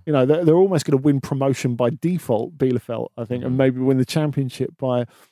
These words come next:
Speaker 1: by default. So that pressure is a very real thing.
Speaker 2: Mm, all right. Let's, uh, let's have a question from Sammy, who says,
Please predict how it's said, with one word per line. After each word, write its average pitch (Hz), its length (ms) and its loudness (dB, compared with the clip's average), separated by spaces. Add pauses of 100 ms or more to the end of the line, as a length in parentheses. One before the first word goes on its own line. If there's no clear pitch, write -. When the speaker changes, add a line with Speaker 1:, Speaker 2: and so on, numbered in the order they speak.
Speaker 1:
by 135 140 0
default. 160 400 -2
So - 80 -6
that 247 160 -6
pressure 247 320 -2
is 123 80 0
a 139 40 -4
very 170 220 4
real 156 240 4
thing. 117 400 -4
Speaker 2:
Mm, 90 480 -18
all 82 120 -10
right. 69 180 -14
Let's, - 340 -14
uh, 107 300 -4
let's - 140 -14
have 143 160 -12
a 120 40 -18
question 113 380 -16
from 107 220 -12
Sammy, 131 480 -2
who 85 80 -6
says, 95 340 -6